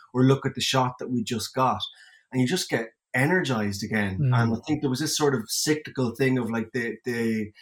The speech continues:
Speaker 1: the crew were watching the actors do this, and we were kinda getting behind Philip, and then they were getting behind us, and we were watching,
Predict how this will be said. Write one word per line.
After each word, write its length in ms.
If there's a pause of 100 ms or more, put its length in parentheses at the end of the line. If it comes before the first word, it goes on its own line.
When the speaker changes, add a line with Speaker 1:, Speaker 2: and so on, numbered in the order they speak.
(200)
Speaker 1:
the 80
crew 320
were 120
watching 380
the 80
actors 500
do 260
this, 280
and 100
we 120
were 120
kinda 200
getting 260
behind 400
Philip, 320
and 100
then 160
they 120
were 140
getting 220
behind 320
us, 240
and 80
we 80
were 120
watching, 480